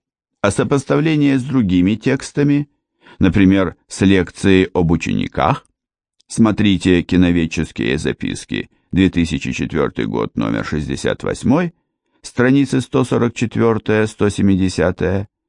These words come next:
проследить отношение учителя с учениками во времени. Смотрите там же характеристики Вартана Кишмишева,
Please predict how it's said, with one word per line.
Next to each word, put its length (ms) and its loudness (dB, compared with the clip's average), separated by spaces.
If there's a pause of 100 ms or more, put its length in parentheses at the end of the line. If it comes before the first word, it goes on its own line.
(380)
проследить 760 0
отношение 920 0
учителя 640 0
с 80 -6
учениками 720 0
во 180 0
времени. 500 -2 (680)
Смотрите 560 0
там 260 0
же 160 0
характеристики 840 0
Вартана 680 2
Кишмишева, 880 -4